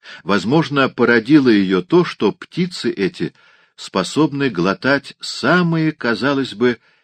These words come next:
неподходящие предметы, в том числе камни, осколки стекла, подковы, просто куски металла. Позже люди поняли, что эти предметы птицы глотают,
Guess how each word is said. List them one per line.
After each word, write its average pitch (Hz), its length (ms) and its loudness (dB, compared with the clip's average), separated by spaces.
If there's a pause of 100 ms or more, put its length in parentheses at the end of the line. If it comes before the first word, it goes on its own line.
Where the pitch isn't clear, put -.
неподходящие 110 1040 -2
предметы, 90 680 -6 (240)
в - 100 -20
том 98 140 0
числе 87 560 -4
камни, 117 600 -2 (280)
осколки 80 560 -6
стекла, 92 680 -2
подковы, 120 920 -2 (500)
просто 139 500 0
куски - 400 -6
металла. 80 520 -8 (1400)
Позже 113 680 2
люди 110 300 0
поняли, 101 480 0
что 85 320 -4
эти 104 240 -2
предметы 95 540 -4
птицы - 400 -6
глотают, 101 600 0